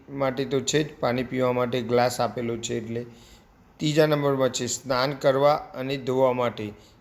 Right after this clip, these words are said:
તો આપણે એમાં ડોલનો ઉપયોગ કરીએ છીએ સંગ્રહ કરવા માટે. તો આપણા ઘરે પાણીનો સંગ્રહ શામાં કરીએ છીએ આપણે? તો ટાંકીમાં.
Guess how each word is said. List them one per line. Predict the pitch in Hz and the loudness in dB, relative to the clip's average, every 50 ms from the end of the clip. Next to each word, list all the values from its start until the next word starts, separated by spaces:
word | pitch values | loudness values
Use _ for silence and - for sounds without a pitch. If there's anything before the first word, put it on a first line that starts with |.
| _ - | _ -6
તો | 131 | -4
આપણે | 120 110 104 127 127 131 | -4 -2 -2 0 0 2
એમાં | 123 120 123 135 139 135 127 131 - - 131 127 | 2 2 2 2 2 2 0 -2 -4 -8 -4 -2
ડોલનો | 123 123 123 127 131 143 139 | 0 0 0 2 2 2 2
ઉપયોગ | 127 117 - 135 135 131 135 | 2 0 0 -2 -2 -2 -2
કરીએ | - 123 117 113 120 131 147 165 175 170 - - - - _ _ _ - | -2 -4 -2 0 2 2 4 2 2 -2 -8 -18 -20 -20 _ _ _ -8
છીએ | - - 139 127 117 107 107 104 - - - - - - - | -4 -2 0 0 0 0 -2 -6 -10 -20 -20 -20 -20 -18 -8
સંગ્રહ | - - 156 156 143 135 131 127 | 0 2 2 4 6 6 4 4
કરવા | 120 - 143 127 123 120 | 4 2 0 0 2 0
માટે. | 113 113 110 113 | 0 -2 -4 -4
તો | 113 120 | -2 0
આપણા | 131 120 120 135 143 | 0 0 2 0 0
ઘરે | 135 139 139 143 | 2 2 0 0
પાણીનો | 139 - 131 120 123 131 139 139 | 0 -2 -2 -2 -2 -2 -2 -2
સંગ્રહ | 135 - 139 135 131 127 131 | -2 0 -2 0 0 0 -2
શામાં | 123 - 151 147 151 151 135 | 0 2 2 2 2 2 2
કરીએ | 139 135 127 127 | 2 0 0 0
છીએ | 120 120 123 | 2 2 0
આપણે? | 117 110 123 120 | 2 2 0 -2
તો | 135 135 | -2 -2
ટાંકીમાં. | 139 - 147 135 135 127 - 139 131 117 113 107 101 | 2 2 2 2 2 -2 -4 -4 -4 -4 -4 -6 -6